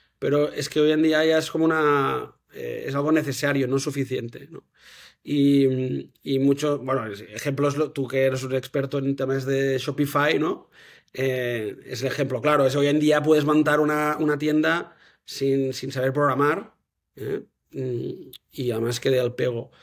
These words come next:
Obviamente, si me dices, "Quiero hacer un marketplace, eh, mobile first o app first, no sé qué", vale, con device y hardware, no sé qué, vale, puede sí que no, ¿no? Pero, eh, o inteligencia artificial, necesitas, pero un e-commerce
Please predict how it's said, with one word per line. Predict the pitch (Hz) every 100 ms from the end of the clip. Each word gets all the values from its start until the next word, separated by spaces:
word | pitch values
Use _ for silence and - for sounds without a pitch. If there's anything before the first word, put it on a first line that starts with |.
| - - -
Obviamente, | 139 147 156 135
si | 139
me |
dices, | 143 143
"Quiero | 139 160 165
hacer | 165 170 170 147 131 - _ _
un | 151 156
marketplace, | 165 160 165 139 160 170 170 143 120 -
eh, | 147 143 139 139 143
mobile | 143 139 143 151 147 160 160
first | - 170 170 143 -
o | 147
app | 151
first, | - 165 170 143 -
no | 139
sé | 139
qué", | 139 165 143 - - - - _ - - - -
vale, | 127 131 117 _
con | - 143 143 143 143 143 143
device | 143 160 175 170
y | 139
hardware, | 156 175 156 135
no |
sé | 139 139
qué, | 165 170 -
vale, | 131 120 101 _
puede | - 135 127
sí | 147
que | 131 123
no, | 117
¿no? | 160
Pero, | 151 - - - - _ _
eh, | - 135 135
o | 139
inteligencia | 139 147 139 156 165
artificial, | 160 160 170 170 - -
necesitas, | - 127 123 139 135
pero | - 123
un | 135
e-commerce | 160 160 160 170 180 175 -